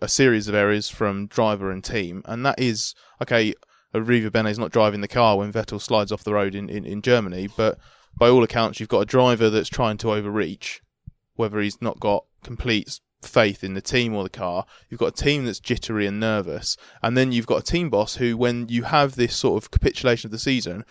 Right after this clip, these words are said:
goes on the offensive, bizarrely in Japan, when they had that, that, that wet tyre decision in qualifying that made no sense, um, attacking the team. And then that continued until the end of the year. He, loo-, he looked like, he went from a man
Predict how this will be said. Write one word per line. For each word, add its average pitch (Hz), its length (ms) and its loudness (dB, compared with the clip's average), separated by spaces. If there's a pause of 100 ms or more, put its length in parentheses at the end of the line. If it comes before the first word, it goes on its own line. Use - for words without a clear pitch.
(240)
goes 131 220 6
on 131 100 2
the 127 80 4
offensive, 135 720 -2 (340)
bizarrely 117 520 6
in 113 100 -2
Japan, 117 540 -4
when 120 160 0
they 113 100 -2
had 117 200 -4
that, 107 160 0 (280)
that, 113 240 2 (300)
that - 200 0
wet 117 220 0
tyre 113 360 2
decision 104 400 -6
in 104 100 -8
qualifying 110 400 0
that 85 80 -8
made 95 180 -4
no 95 160 -6
sense, 95 400 -8 (720)
um, 117 200 4
attacking 113 420 0
the 104 80 -6
team. 101 320 -4
And 127 120 -6
then 139 80 -4
that 143 160 0
continued 147 480 -2
until 113 240 -4
the 123 100 0
end 127 140 -2
of 120 80 -6
the 135 80 -2
year. 156 280 4
He, 113 80 0
loo-, 139 100 -4
he 135 100 -4
looked 165 160 -4
like, 135 200 2 (320)
he 131 80 -2
went 139 240 4
from 147 120 0
a 143 60 2
man 143 420 2